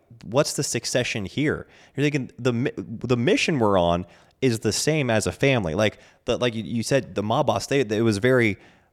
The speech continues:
particular what the mission was that they were passing on to their kiddos.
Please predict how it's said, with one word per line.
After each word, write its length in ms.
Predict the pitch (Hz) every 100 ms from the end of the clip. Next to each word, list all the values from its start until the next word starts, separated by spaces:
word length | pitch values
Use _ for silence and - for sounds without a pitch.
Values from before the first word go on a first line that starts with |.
| - - _ _ _ - _ _
particular 640 | - 113 131 110 95 90 101
what 240 | 104 101
the 80 | 104
mission 300 | 98 101 98
was 120 | 92
that 80 | 87
they 80 | 90
were 60 | 85
passing 400 | 101 87 - 95
on 180 | 87 87
to 120 | 80
their 160 | 87
kiddos. 440 | 85 120 98 73